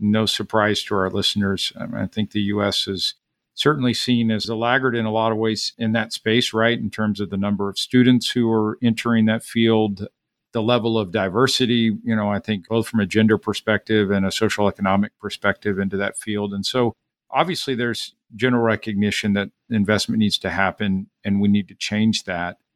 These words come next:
Are you guys formally kind of part of any kind of stem program or stem-like program in the schools? Like, how do you influence these young people? And then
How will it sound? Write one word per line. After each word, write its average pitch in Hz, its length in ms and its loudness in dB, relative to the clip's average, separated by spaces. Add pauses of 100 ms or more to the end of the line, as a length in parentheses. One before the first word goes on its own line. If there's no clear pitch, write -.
(220)
Are 123 60 -2
you 147 140 0
guys 147 240 2
formally 143 800 0
kind 135 240 -2
of 123 100 -4
part 131 400 -2
of 123 560 0
any 123 240 2
kind 117 240 0
of 98 120 -4
stem 131 580 -2
program 123 540 2
or 98 40 -2
stem-like 120 680 0
program 160 500 -2
in 156 180 -6
the 143 60 -6
schools? 151 480 -4
Like, 135 160 2 (380)
how 151 100 2
do 165 80 2
you 147 160 2
influence 120 760 0 (300)
these 117 220 -2
young 113 160 2
people? 120 340 0
And 113 100 4
then 107 220 2